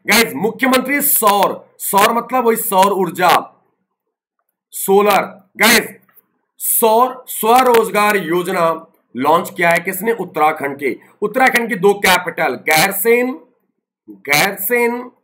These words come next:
and guys, याद रखना, देहरादून, गैरसेन and बेटू देहरादून। Guys, एक चीज और याद रखना,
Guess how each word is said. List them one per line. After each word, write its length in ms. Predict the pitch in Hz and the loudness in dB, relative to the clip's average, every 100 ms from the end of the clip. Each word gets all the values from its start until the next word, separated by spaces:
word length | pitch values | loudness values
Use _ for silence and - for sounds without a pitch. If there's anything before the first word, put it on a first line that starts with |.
| _ _ - | _ _ -4
and 180 | 143 139 | -2 0
guys, 280 | 139 131 123 | -2 -2 0
याद 220 | 143 170 | 0 0
रखना, 380 | 180 175 175 170 | -2 -2 -2 -4
देहरादून, 1000 | 107 135 127 139 135 139 135 120 95 - _ _ _ _ _ _ | -4 -2 0 0 0 -2 -4 -6 -10 -18 _ _ _ _ _ _
गैरसेन 920 | - - 165 190 220 - 233 254 254 - - 147 | -20 -2 2 2 0 2 4 4 0 -12 -2 0
and 200 | 165 170 | 0 -2
बेटू 300 | 170 175 202 | -6 -6 -10
देहरादून। 760 | - 139 131 139 135 131 131 101 - _ _ - | -4 -4 -2 -2 -2 -2 -6 -6 -12 _ _ -2
Guys, 160 | 202 226 | 0 0
एक 300 | - 190 - | -2 -8 -8
चीज 140 | 190 | -8
और 280 | 170 196 214 | 0 2 4
याद 240 | 190 170 | 2 0
रखना, 440 | 160 170 175 180 | -2 -4 -4 -4